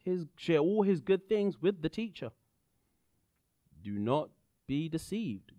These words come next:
God is not mocked. For whatever a person sows, he will also reap, because the one who sows to his flesh will reap destruction from the flesh, but the one who sows to the Spirit will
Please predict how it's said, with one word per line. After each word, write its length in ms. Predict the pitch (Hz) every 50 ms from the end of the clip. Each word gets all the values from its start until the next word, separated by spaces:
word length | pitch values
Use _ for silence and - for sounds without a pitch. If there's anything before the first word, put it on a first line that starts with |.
| 90
God 260 | 92 110 117 123 131 147
is 100 | 139 143
not 220 | 151 160 143 -
mocked. 420 | 170 202 175 117 - _ _ - _ _ _ _ _ _ _ _ -
For 80 | - 139
whatever 360 | 139 135 - 165 165 180 175
a 60 | 160
person 420 | - - 180 185 180 - 196 180 170
sows, 540 | - - - 220 247 226 202 196 196 190
he 160 | - - 196 208
will 160 | 208 196 196
also 360 | 233 254 247 - 175 170 180
reap, 380 | 160 175 233 254 - - - - - - - -
because 320 | - 147 - - 170 151 143
the 120 | 143 151
one 280 | 143 156 175 196 214 196
who 160 | - 190 180
sows 320 | - - 175 180 180 175
to 80 | - 165
his 180 | 151 147 131 -
flesh 320 | - 196 233 254 - -
will 100 | 151 120
reap 180 | 127 160 170 -
destruction 540 | 147 147 - 185 208 220 - - 123 123
from 200 | 123 - 143 151
the 60 | 160 160
flesh, 500 | - - 214 226 185 - - - - _ _ _ _ _ _ - -
but 200 | - 127 - -
the 60 | 131
one 480 | 117 107 104 113 127 143 156 160 165 160
who 180 | 147 143 135 127
sows 520 | - - - 151 151 147 143 143 135 -
to 100 | - 127
the 100 | 117 113
Spirit 420 | - - - - 196 208 156 107
will 260 | 107 110 107 104 104